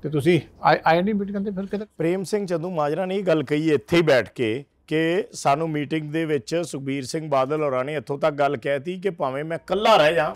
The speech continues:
Speaker 2: ਮੈਂ ਪ੍ਰਧਾਨਗੀ ਨਹੀਂ ਛੱਡਦਾ।
Speaker 1: ਨਹੀਂ, ਨਹੀਂ, ਏਦਾਂ ਦੀ ਕੋਈ
Speaker 2: ਇਹ,
Speaker 1: ਗੱਲ
Speaker 2: ਇਹ
Speaker 1: ਨਹੀਂ।
Speaker 2: ਉਹ, ਉਹ,
Speaker 1: ਉਹ
Speaker 2: ਉਹ
Speaker 1: ਨਹੀਂ,
Speaker 2: ਇੱਥੇ
Speaker 1: ਇਸ
Speaker 2: ਬਹਿ ਕੇ
Speaker 1: ਤਰ੍ਹਾਂ,
Speaker 2: ਕਹਿ ਕੇ ਗਏ ਆ।
Speaker 1: ਇਸ ਤਰ੍ਹਾਂ ਦੀਆਂ ਗੱਲਾਂ ਨਹੀਂ। ਹਰ ਮੀਟਿੰਗ ਦੇ ਵਿੱਚ ਹੁਣ ਮੇਰੇ ਤੋਂ ਇਲਾਵਾ ਕਿੰਨੇ ਲੀਡਰ ਨੇ ਪਾਰਟੀ ਦੇ,
Speaker 2: ਹੂੰ।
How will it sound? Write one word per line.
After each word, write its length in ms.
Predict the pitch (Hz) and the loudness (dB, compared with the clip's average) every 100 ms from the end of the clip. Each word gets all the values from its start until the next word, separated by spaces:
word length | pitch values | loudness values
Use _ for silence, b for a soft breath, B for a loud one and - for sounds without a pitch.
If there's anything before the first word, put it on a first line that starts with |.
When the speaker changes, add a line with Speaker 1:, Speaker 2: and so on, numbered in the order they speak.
| 160 | -2
Speaker 2:
ਮੈਂ 200 | 143 165 | 0 2
ਪ੍ਰਧਾਨਗੀ 540 | 165 151 143 107 110 | 2 2 2 0 -6
ਨਹੀਂ 120 | 110 | -12
ਛੱਡਦਾ। 300 | 95 90 - - | -14 -18 -20 -8
Speaker 1:
ਨਹੀਂ, 120 | 240 | -4
ਨਹੀਂ, 120 | 185 | -2
ਏਦਾਂ 180 | 156 147 | -4 -4
ਦੀ 100 | 151 | -6
ਕੋਈ 180 | 147 220 | -6 -4
Speaker 2:
ਇਹ, 60 | - | -2
Speaker 1:
ਗੱਲ 100 | 151 | 0
Speaker 2:
ਇਹ 60 | |
Speaker 1:
ਨਹੀਂ। 100 | 196 | 0
Speaker 2:
ਉਹ, 100 | 180 | 2
ਉਹ, 280 | 196 - 196 | 2 2 2
Speaker 1:
ਉਹ 120 | 247 | 2
Speaker 2:
ਉਹ 60 | 214 | 2
Speaker 1:
ਨਹੀਂ, 100 | 247 | 2
Speaker 2:
ਇੱਥੇ 100 | 240 | 2
Speaker 1:
ਇਸ 140 | 220 | -2
Speaker 2:
ਬਹਿ 180 | 190 240 | 2 4
ਕੇ 80 | 247 | 6
Speaker 1:
ਤਰ੍ਹਾਂ, 140 | 233 | 6
Speaker 2:
ਕਹਿ 80 | 202 | 4
ਕੇ 140 | 185 | 4
ਗਏ 180 | 143 101 | -2 -2
ਆ। 20 | 87 - | -6 -2
Speaker 1:
ਇਸ 100 | 190 | -2
ਤਰ੍ਹਾਂ 180 | 226 214 | 0 -2
ਦੀਆਂ 160 | 233 | 0
ਗੱਲਾਂ 240 | 180 170 175 | 0 0 -2
ਨਹੀਂ। 180 | 233 | -6
ਹਰ 420 | 285 - - 240 277 | -8 -4 4 6 6
ਮੀਟਿੰਗ 380 | 240 226 262 | 4 2 2
ਦੇ 60 | 247 | 0
ਵਿੱਚ 220 | 233 233 | -2 -4
ਹੁਣ 220 | 233 233 214 | -4 -4 -6
ਮੇਰੇ 220 | 175 185 | -2 0
ਤੋਂ 160 | 196 233 | 0 2
ਇਲਾਵਾ 260 | 214 208 220 | 2 2 0
ਕਿੰਨੇ 380 | 208 202 226 156 - | -2 0 0 -2 -6
ਲੀਡਰ 260 | 180 170 175 | -6 -4 -4
ਨੇ 100 | 170 | -4
ਪਾਰਟੀ 300 | 165 151 147 | -6 -6 -10
ਦੇ, 280 | 160 - | -14 -16
Speaker 2:
ਹੂੰ। 100 | 139 | -14